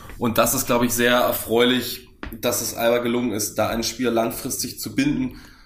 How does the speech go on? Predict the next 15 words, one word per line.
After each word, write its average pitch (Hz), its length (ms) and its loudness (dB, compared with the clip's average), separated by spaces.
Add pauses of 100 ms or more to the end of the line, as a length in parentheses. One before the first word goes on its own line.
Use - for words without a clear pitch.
(120)
Äh, 117 360 0
absolut - 760 -2
talentiert, 127 580 0
ein 110 140 -2
großer 131 420 2
Aufbauspieler, 127 840 0
zwei 120 300 0
Meter 143 280 0
groß, 120 480 -2
äh, 127 100 -4 (480)
kann 131 260 -2
den 127 240 -4
Ball 123 240 2
gut 139 320 -2
handeln, 127 460 0